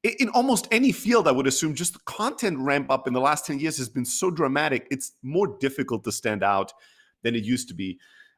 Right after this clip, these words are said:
And then there's a million other things that we were lucky and unique about our timing and everything that today would be hard to replicate. But the,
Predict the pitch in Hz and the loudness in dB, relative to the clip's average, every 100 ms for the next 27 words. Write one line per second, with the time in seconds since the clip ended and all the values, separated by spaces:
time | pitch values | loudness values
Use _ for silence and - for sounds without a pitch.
0 | _ 180 220 214 170 175 165 190 175 160 | _ 0 4 4 4 2 2 4 4 4
1 | 180 - 127 113 120 120 127 123 104 110 | 4 2 0 0 0 0 0 0 0 0
2 | 131 131 131 135 127 110 107 117 131 143 | 0 0 2 2 2 -2 -6 -4 -4 -4
3 | 131 113 123 104 107 - 143 151 151 147 | -4 -2 0 -2 -4 -6 -2 0 2 2
4 | 143 131 131 131 127 135 135 127 110 110 | 2 2 2 0 0 2 2 0 -2 -2
5 | 120 127 127 127 117 110 - 120 104 98 | -2 0 0 0 -2 -2 -2 -2 -2 -4
6 | - - - 185 170 143 | -4 -6 -2 0 2 2